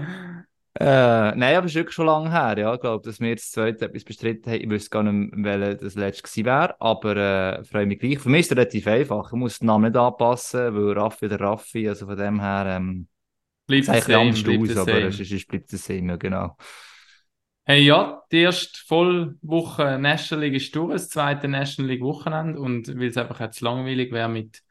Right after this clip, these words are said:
Speaker 2: mit uns zwei allein, haben wir natürlich auch, auch heute einen Gast eingeladen, oder?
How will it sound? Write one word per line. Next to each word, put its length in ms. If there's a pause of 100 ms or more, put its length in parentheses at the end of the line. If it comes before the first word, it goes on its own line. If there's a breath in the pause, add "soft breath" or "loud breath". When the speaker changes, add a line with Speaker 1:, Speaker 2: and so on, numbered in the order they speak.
(560 soft breath)
Speaker 2:
mit 180
uns 240
zwei 240
allein, 300
haben 140
wir 40
natürlich 380
auch, 380 (220)
auch 140
heute 240
einen 80
Gast 480
eingeladen, 520
oder? 360